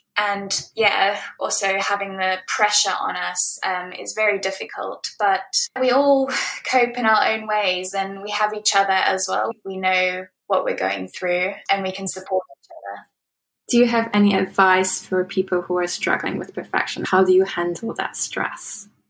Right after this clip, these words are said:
Speaker 1: It's, <sighs> it is so hard. So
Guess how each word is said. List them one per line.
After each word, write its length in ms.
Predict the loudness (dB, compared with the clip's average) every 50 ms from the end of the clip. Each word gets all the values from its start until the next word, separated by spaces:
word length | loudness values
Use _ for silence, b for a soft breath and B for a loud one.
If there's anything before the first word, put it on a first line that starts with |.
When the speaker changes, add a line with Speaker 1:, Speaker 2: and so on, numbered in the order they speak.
| _ _ _ _ _ _ _ _
Speaker 1:
It's, 520 | -2 -2 0 2 0 0 0 -2 -4 -8 _ -2
<sighs> 300 | 0 0 2 2 0 2
it 180 | 2 2 4 4
is 220 | 4 4 4 2
so 200 | 4 4 2 2
hard. 380 | 2 2 2 2 2 2 2 2
So 280 | 2 2 4 2 2